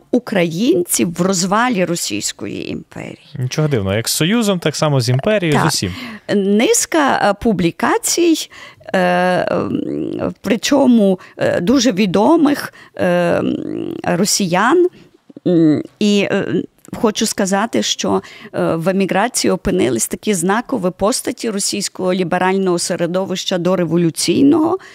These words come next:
Speaker 1: як, е, лідер кадетів Павло Мілюков, знаменитий, <clears throat> е, філософ Микола Бердяєв. А, молоді, е, м, інтелектуали російські, травмовані,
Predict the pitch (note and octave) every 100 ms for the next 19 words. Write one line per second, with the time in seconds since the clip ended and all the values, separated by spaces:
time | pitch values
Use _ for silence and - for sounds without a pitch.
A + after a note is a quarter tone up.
0 | B3+ - F3 E3+ - - - F#3+ A#3 F3+
1 | F3 - F3+ E3 D#3+ E3+ D3+ D#3+ D#3 D#3+
2 | G#3 G#3+ F#3+ D#3+ D#3+ F#3 C#3+ E3+ - -
3 | D3+ F3 F#3+ G3 A3+ - F3+ E3 - _
4 | - A3 G3 - _ _ _ _ _ _
5 | _ - - E3 D#3+ A#3 F#3 E3+ - F3+
6 | - - - F3 E3 F3+ A3+ A#3+ F3 G3+
7 | F#3+ D#3+ E3+ D3+ C3+ C#3+ - - - G#3+
8 | - - E3+ D#3 D#3 D#3 - A3 F#3+ -
9 | - - - - G#3 A3+ B3+ F#3 D4 C#5
10 | A#4+ - - _ G3 F#3 F3 - - -
11 | - - - - - G#3+ - - - -
12 | A3 F4 C#5+ A#4 C4+ A#3+ - - D#3 -
13 | - D#3 - G3+ G3+ G#3+ E4 D4+ F#3+ F#3+
14 | F#3